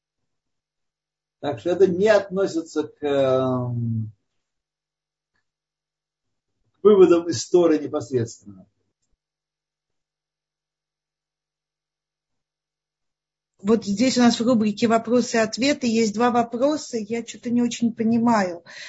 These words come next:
Speaker 2: Спрашивает сын из мозга отца, а дочь из мозга, из мозга матери. Спасибо. А
Speaker 1: Мгм.
Speaker 2: потом сра-, а потом гов-, спрашивается, и может быть,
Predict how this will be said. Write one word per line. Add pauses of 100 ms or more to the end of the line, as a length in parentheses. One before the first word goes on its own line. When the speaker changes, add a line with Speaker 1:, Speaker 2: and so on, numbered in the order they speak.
(120)
Speaker 2:
Спрашивает
сын (280)
из
мозга
отца,
а
дочь
из
мозга, (100)
из
мозга
матери.
Спасибо. (380)
А
Speaker 1:
Мгм.
Speaker 2:
потом
сра-,
а
потом
гов-,
спрашивается, (560)
и
может
быть,